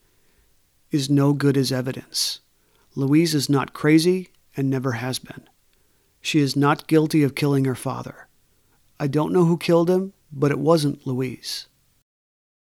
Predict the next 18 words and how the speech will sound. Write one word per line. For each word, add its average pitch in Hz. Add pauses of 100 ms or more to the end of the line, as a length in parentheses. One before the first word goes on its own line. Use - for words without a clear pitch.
(400)
And 143
it 147
appears 180
as 131
though 131
William 131
Manteuffel 131
might 160
have 160
been 147
in 147
a 131
good 131
position 131 (340)
to -
have 127
this 127
conversation, 131